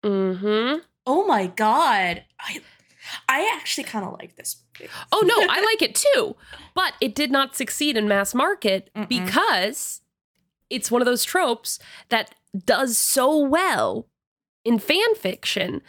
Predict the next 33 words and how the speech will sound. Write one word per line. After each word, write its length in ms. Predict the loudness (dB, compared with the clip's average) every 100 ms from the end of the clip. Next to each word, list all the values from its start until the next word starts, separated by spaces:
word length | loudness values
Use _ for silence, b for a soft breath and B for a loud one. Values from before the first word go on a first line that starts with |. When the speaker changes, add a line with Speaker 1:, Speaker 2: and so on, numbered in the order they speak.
| B B B B -6
Speaker 1:
because 340 | 0 0 2
it's, 340 | 0 0 -2 -2
it's 180 | -2 0
two 120 | 0
characters 440 | 2 0 0 -2
that 140 | -2 -2
you 80 | -2
love 220 | -2 -2
to 80 | -6
see 180 | 0 2
and 100 | 2
you 80 |
want 220 | 2 0 0
them 120 | 0
together 260 | 2 0
or 60 | 0
you 100 | 0
know 260 | 2 4 4
they'll 200 | 2 0
end 100 | 0
up 80 | -2
together, 420 | -4 -2 0 0 -4 B B -4
and 80 |
it 60 | -4
Speaker 2:
Mm-hmm. 60 | 0
Speaker 1:
gives 220 | 0 2
you 100 | 2
a 40 |
reason 300 | 2 2 2
to 80 | 2
put 160 | 0 0
them 100 | -4
together. 400 | -4 -6 -6